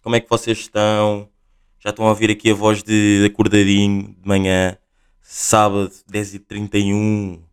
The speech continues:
O miúdo tá de água fresca. <laughs> Isto agora é mesmo aquela,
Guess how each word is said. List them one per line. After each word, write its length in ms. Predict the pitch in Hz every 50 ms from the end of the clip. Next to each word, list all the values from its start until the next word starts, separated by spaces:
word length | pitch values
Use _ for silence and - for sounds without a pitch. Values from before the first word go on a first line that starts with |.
| _ _ _ _ _ _ _ _ _ _ _ _ _
O 100 | _ 95
miúdo 340 | 107 104 104 110 107 113 110 107 - -
tá 380 | - 110 107 107 107 107 107 107
de 120 | 101 107
água 280 | 107 107 104 104 107 101
fresca. 560 | 101 - - 98 98 98 - - 92 95 101 _ _ _ _ _ _ _ _ _ _ _ _ _ _ _ _ _ -
<laughs> 580 | 123 117 - - - - - - - 113 107 _ _ _ - - _ _ _ _
Isto 240 | - - - - -
agora 220 | 98 92 98 98 98
é 40 |
mesmo 160 | 98 101 101 101
aquela, 400 | 98 - 104 98 98 98 95